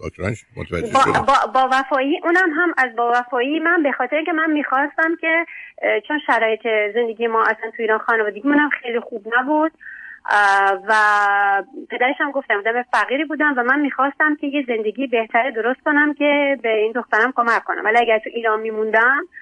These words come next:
Speaker 2: اه، من هیچی نمیتونستم به دست بیارم.
Speaker 1: خب،
Speaker 2: به اضافه
Speaker 1: بعداً،
Speaker 2: اون وضعیت
Speaker 1: بعداً
Speaker 2: خانوادگی
Speaker 1: چه،
Speaker 2: خود
Speaker 1: بعد از،
Speaker 2: خانوادهٔ
Speaker 1: خب،
Speaker 2: من که
Speaker 1: بعد
Speaker 2: بود.
Speaker 1: با این آقا که به هم خورد چه کردید شما؟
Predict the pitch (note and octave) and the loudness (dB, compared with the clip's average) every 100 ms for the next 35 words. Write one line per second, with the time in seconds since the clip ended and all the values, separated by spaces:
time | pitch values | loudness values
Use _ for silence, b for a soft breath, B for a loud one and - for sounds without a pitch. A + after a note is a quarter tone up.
0 | B B B B - G#3+ G#3+ A#3+ C#4 D#4+ | B B B B -6 -2 0 2 0 -4
1 | - D#4 D4 D4+ D4+ G#3 F#3 F3+ F3+ F3+ | -4 0 2 4 2 2 -2 -2 -4 -2
2 | F3+ F3+ F#3 - F#2+ C#3+ - A3 - G#2+ | 0 0 -2 -6 -2 0 2 4 4 2
3 | B3 A3 G3+ G3 G#3+ A3 - G#3+ F#4+ F#4 | 0 0 2 4 4 2 0 -2 -2 -4
4 | - B2 - G3+ A2+ - A2 - - - | -2 -2 0 2 2 2 0 0 -2 -4
5 | F#2+ - G#2 A2 G#2 F#2 F#2+ F2+ E2+ F2+ | -6 -4 0 0 -2 -6 -2 -4 -4 -4
6 | E2+ D2+ E2 - G2 - G#2+ - G#2 G2+ | -6 -6 -6 -4 -4 -4 -8 -6 -8 -8
7 | - F2+ F2 F2 | -16 -14 -14 -16